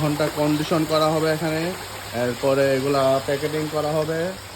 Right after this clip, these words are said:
এই যে প্যাকেট, এখানে প্যাকেট উঠানো হচ্ছে। এ, আর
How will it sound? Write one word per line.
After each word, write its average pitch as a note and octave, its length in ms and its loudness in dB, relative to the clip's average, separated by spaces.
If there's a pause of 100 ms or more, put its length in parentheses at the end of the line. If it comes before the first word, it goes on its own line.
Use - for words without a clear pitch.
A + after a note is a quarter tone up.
(160)
এই A#2+ 120 -6
যে C3+ 120 -4
প্যাকেট, D3 420 -4
এখানে C3 340 -6
প্যাকেট C#3 240 -6
উঠানো C#3 340 -4
হচ্ছে। C#3+ 360 -4
এ, E3+ 920 -4
আর A#2+ 220 0